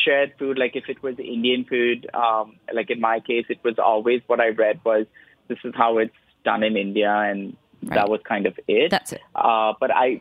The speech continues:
Speaker 1: never saw anything that kind of merged what was going on in both, if you were somewhere in between, 'cause I felt I was out of place also. That was the other thing in food,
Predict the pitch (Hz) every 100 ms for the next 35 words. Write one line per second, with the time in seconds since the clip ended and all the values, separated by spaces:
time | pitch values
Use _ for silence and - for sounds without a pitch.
0 | - 135 139 135 165 - 170 160 117 120
1 | 123 147 139 135 - 131 - 131 127 127
2 | - - _ _ _ _ _ _ _ _
3 | 123 120 120 120 131 131 - - - _
4 | _ - 135 135 - 139 123 131 131 127
5 | - 110 107 110 156 180 _ _ - 131
6 | 131 123 123 - - - 131 135 143 139
7 | - 131 156 143 127 123 - 127 113 123
8 | 135 143 170 180 - _ _ _ - 147
9 | 151 - 147 110 117 120 _ 131 95 -
10 | - 110 110 - 110 113 139 135 123 107
11 | 107 113 104 107 - 113